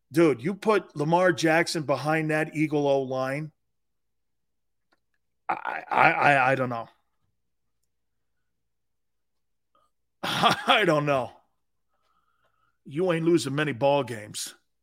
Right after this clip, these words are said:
You're not losing. He can't throw for shit. He led the N F L in touchdown passes. What do you mean he can't throw for shit?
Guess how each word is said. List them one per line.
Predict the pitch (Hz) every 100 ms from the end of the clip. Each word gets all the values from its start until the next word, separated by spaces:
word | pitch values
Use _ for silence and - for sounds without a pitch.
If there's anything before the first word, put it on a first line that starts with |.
| _ _ _ _ _ _ _ _ _ _ _ _ _ _ _ _ _
You're | 117 170
not | 165 151 156
losing. | 139 147 127 117 113 101 _ _ _ _ _ _ _ _ _ _ _ _ _ _ _ _ _ _
He | -
can't | 131 180 180
throw | 175 180
for | 156
shit. | 135 - 196 - _ _ _ _
He | -
led | 185 160
the | 175
N |
F | 180 -
L | 208
in | 160
touchdown | - 202 - 156
passes. | 135 143 135 - 113 - _ _ _ _ _ _ _ _ _ _ _
What | 190
do |
you | 214
mean | 226
he |
can't | 180 160 131
throw | 143 135
for | 120
shit? | - 127 117